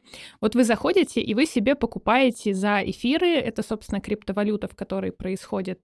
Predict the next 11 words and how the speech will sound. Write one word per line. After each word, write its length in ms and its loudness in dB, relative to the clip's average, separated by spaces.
э, 400 -8
все 280 -2
обменные 640 2
денежные 720 -2
операции 640 -4
в 840 0
сфере 580 0
Н 240 6
Ф 80 -4
Т 160 -2
искусства, 460 -2